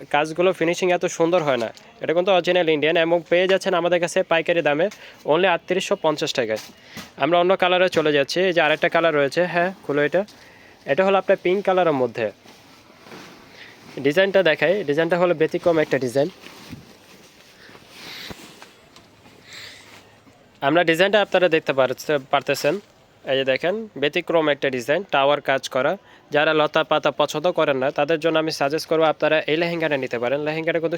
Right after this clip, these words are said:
খুবই, খুবই সুন্দর। আপনারা যদি এটা বারো রা-, বাহিরের আলোতে নিয়ে যান, তাহলে লেহেঙ্গাটা কিন্তু আরও গ্লেজি হবে এবং এই কালারটা আপনার কালো, ফর্সা, শ্যামলা সব বর্ণের মানুষই পরতে পারবে।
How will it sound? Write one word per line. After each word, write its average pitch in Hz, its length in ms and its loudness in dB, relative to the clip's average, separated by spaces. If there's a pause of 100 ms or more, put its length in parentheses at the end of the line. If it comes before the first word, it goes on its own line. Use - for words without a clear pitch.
(100)
খুবই, 165 240 -4
খুবই 165 300 -4
সুন্দর। 143 460 -2 (380)
আপনারা 165 300 -2
যদি 170 160 -2
এটা 175 160 0
বারো 139 280 0
রা-, 170 200 0 (220)
বাহিরের 160 440 2
আলোতে 156 400 -2
নিয়ে 139 200 -2
যান, 143 240 -4
তাহলে 160 440 0
লেহেঙ্গাটা 170 600 -2
কিন্তু 180 220 0
আরও 165 160 2
গ্লেজি 147 440 0
হবে 165 400 2 (480)
এবং 165 500 2 (220)
এই 165 140 2
কালারটা 196 440 2
আপনার 170 200 0
কালো, 160 380 2
ফর্সা, 151 400 0
শ্যামলা 147 360 0
সব 165 260 0
বর্ণের 180 300 2
মানুষই 180 600 0 (100)
পরতে 151 240 -2
পারবে। 110 340 -4